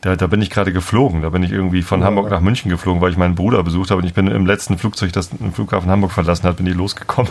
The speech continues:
Speaker 1: <laughs> Ganz schön gewackelt. Äh, Xaver war ganz schön heftig. Ähm, und Kyrill war irgendwie der letzte Sturm, der
Speaker 2: Mhm.
Speaker 1: uns irgendwie hart getroffen hatte hier im Norden, glaub ich.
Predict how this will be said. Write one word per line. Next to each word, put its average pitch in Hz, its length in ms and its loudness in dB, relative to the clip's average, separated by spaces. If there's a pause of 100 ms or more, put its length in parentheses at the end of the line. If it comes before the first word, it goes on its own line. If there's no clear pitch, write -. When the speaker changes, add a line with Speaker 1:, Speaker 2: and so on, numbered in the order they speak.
(140)
Speaker 1:
<laughs> - 120 -10
Ganz 139 200 0
schön 98 100 0
gewackelt. 87 400 -2 (640)
Äh, 90 260 2
Xaver 113 380 0
war 143 80 4
ganz 139 200 2
schön 135 80 0
heftig. 135 400 -2 (560)
Ähm, 95 520 2
und 92 240 0
Kyrill 98 480 2 (360)
war 87 180 2
irgendwie 87 260 0
der 87 120 0
letzte 87 280 -2
Sturm, 87 300 0
der 101 100 4
Speaker 2:
Mhm. 90 60 0
Speaker 1:
uns 92 140 -6
irgendwie 87 220 -2
hart 87 200 0
getroffen 90 360 -6
hatte 87 160 0
hier 87 80 0
im 87 60 -2
Norden, 87 240 0
glaub 87 220 0
ich. - 180 -8